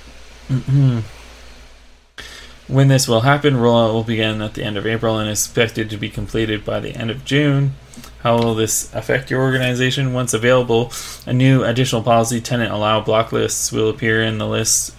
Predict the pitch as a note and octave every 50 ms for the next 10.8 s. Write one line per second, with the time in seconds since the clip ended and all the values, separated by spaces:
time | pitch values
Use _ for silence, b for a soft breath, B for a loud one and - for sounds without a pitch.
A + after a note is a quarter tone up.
0 | - - - A#2 A#2 A2 A2 G#2 - - B2+ B2 A#2+ - - - A#2+ A#2 A2+ A#2
1 | A#2 A2+ A2+ - B2 A#2 A2+ A2 - - - - A2+ A2 G#2+ G#2+ G#2+ G#2+ G#2+ A2
2 | - - - - - - - - - - - A2+ A2+ A2+ A2+ A2+ A#2 A2 - A2+
3 | A2 G#2 - - - C#3+ D3+ D3+ - - - C3 B2 A2+ - - A2+ G#2+ - -
4 | - B2+ B2 A2+ A#2 A#2 A2 A2+ - B B B B B B B B B - -
5 | - A2 G#2+ G#2+ - - B2 A#2 A#2 A#2 A#2 B2 B2+ - - A#2 A2 - - A2+
6 | A2 G#2+ G2+ - - A2 G#2+ G#2+ G#2+ G#2+ A2 A2 A2 G#2+ - - A2+ G#2 - -
7 | A2 G#2+ G#2+ G#2 - A#2 A2+ - - G3+ G3 - - C#3 C#3 C3+ C3 B2+ - A#2
8 | A2 A2 A2 G#2+ G#2+ G#2+ G2+ G#2 G#2 - A#2 A2 - A#2 A2+ A2 A2 A2 G#2+ G#2+
9 | A#2 B2+ B2+ B2 A#2+ - B2+ A#2+ A#2 A#2 A#2 A#2 A#2+ A#2+ B B B B B B
10 | B B - - - B2 A#2 A2+ A2+ A2 G#2+ G#2+ G#2+ G#2 -